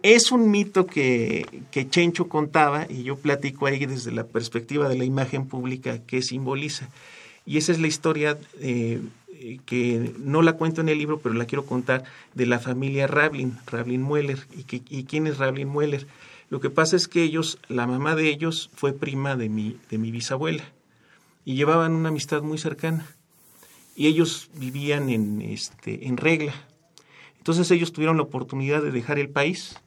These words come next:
cuando estalla la revolución y llegan allá y les toca la Segunda Guerra Mundial. Entonces contaban que la tía Dolores, cuando ve la Segunda Guerra Mundial,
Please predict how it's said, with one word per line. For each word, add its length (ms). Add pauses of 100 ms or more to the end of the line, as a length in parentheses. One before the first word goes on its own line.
(300)
cuando 320
estalla 480
la 100
revolución 600 (280)
y 100
llegan 300
allá 180
y 60
les 120
toca 220
la 80
Segunda 320
Guerra 200
Mundial. 360 (800)
Entonces 520 (640)
contaban 640
que 220
la 140
tía 200
Dolores, 500
cuando 440
ve 120
la 140
Segunda 320
Guerra 200
Mundial, 480